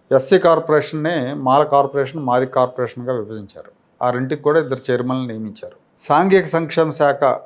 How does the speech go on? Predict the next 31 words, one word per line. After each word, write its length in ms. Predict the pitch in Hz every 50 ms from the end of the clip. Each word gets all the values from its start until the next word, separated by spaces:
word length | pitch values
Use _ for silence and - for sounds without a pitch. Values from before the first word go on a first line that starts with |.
| - -
సెక్రటరీగా 600 | - 139 131 - 147 143 131 135 139 135 135 131
కన్నబాబు 500 | 131 123 117 123 135 135 135 135 127 120
ఉన్నప్పుడు 720 | 123 120 120 117 - 127 135 160 175 143 113 113 135 - - _ _ _ _ _ _ _ -
ఆయన 260 | 131 135 131 156 170
అడిషనల్ 460 | 160 147 143 131 - 165 156 139 131
ఛార్జ్ 260 | 135 127 120 113 110
ఎండీ. 320 | 110 110 120 123 117 110 95 - _ _ _ _ _ _ _ _ _ _ _ _ _ _ _ _ _ _ _ _ _ _ _ _ _ -
కాకపోతే 680 | 147 151 151 160 160 - 180 156 135 135 143 160 170 175 180 - _ _ _ _ _ -
ఆయన 180 | 131 135 139 139
ఏనాడు 360 | 143 147 160 170 170 170 175
పట్టించుకోలేదు, 920 | 170 165 151 143 - 156 147 - - 170 160 160 160 156 175 196 202 - - - _ _ -
ఏనాడు 420 | 127 131 139 151 156 160 165 170
మీటింగ్ 400 | 160 156 151 147 151 147 151 147
పెట్టలేదు. 500 | 143 135 139 143 143 143 143 147 151 151 - _ _ _ _ _ _ _ _ _ _ _ _ _ _ _ -
ఆయన 180 | 131 139 147 151
వెళ్ళిన 220 | 156 156 165 165
తర్వాత 300 | 156 160 156 160 160 156
ఆయన 180 | 151 143 143 143
ప్లేస్లో 460 | 135 139 147 143 - - 151 143 135
నాయక్ 380 | 127 127 131 139 139 135 135 143
అని 120 | 135 131
ఇంకో 180 | 123 120 - 127
ఆయన 180 | 123 123 123
వచ్చారు, 400 | 120 107 - 123 117 123 165 - - _ -
ఆయన 220 | - 135 135 135 139
కూడా 200 | 135 139 139 127
అంతే. 360 | 120 117 113 - 117 113 - - 139
ఈ 100 | 131 123 127
చైర్మన్లు 400 | 131 131 139 147 151 147 143 143
వెళ్ళి 200 | 139 135 131 139
వాళ్ళు 320 | 127 131 123 123 120 113